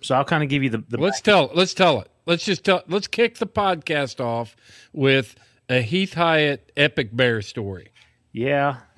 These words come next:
Speaker 1: It, yes, if that's, if that's the case. <clears throat> So, uh, Tuesday morning, um, s-,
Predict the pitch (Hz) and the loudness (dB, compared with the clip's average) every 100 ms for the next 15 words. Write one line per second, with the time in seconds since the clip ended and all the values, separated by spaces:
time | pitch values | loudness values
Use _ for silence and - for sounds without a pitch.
0 | _ - 127 - 127 127 120 - 127 131 | _ -10 -8 -6 -4 -2 -2 -6 -8 -6
1 | 127 - 135 123 127 - 147 98 92 - | -8 -8 -12 -6 -6 -6 -6 -6 -6 -6
2 | - _ - - 247 208 139 - 160 143 | -10 _ -4 -4 -2 -6 -4 0 2 4
3 | 135 - - - - - _ _ _ _ | 2 -4 -20 -20 -20 -20 _ _ _ _
4 | - 135 127 117 - 175 175 180 170 156 | -2 2 4 2 2 2 2 2 2 0
5 | 156 156 147 _ _ _ _ _ _ _ | 0 -4 -8 _ _ _ _ _ _ _
6 | _ _ 113 113 110 107 101 _ _ _ | _ _ -4 -2 -2 -4 -8 _ _ _
7 | _ _ _ - - | _ _ _ -12 -12